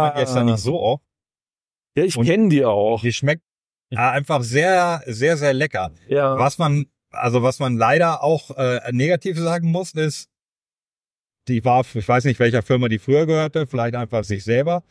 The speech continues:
Speaker 1: Jetzt ist sie von Fritz gekauft
Speaker 2: Ah,
Speaker 1: und
Speaker 2: okay.
Speaker 1: gehört zum Fritz Imperium, muss man ja schon sagen. Und das ist ja
Speaker 2: Ja, die dunkle Seite.
Speaker 1: böses Imperium eigentlich.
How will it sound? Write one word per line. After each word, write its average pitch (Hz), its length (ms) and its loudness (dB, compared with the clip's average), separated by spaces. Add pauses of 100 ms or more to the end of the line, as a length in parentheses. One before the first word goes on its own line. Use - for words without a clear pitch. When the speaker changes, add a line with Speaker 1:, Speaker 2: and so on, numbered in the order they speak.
(320)
Speaker 1:
Jetzt 123 240 0
ist 170 140 -6
sie 175 120 -2
von 143 240 -4
Fritz - 380 -6
gekauft 107 600 -2 (180)
Speaker 2:
Ah, 120 240 -2
Speaker 1:
und 123 80 0
Speaker 2:
okay. 113 120 -2
Speaker 1:
gehört 131 240 0
zum 139 160 -6
Fritz - 600 -6 (460)
Imperium, 131 640 2
muss 101 180 -6
man 101 100 -4
ja 95 60 -4
schon 98 160 -10
sagen. 104 280 0
Und 107 100 -6
das 104 140 -2
ist 117 140 -12
ja 120 80 0
Speaker 2:
Ja, 113 320 0 (100)
die 120 100 -6
dunkle 143 280 -2
Seite. 120 160 2
Speaker 1:
böses 135 220 2
Imperium 127 640 2
eigentlich. 139 420 -2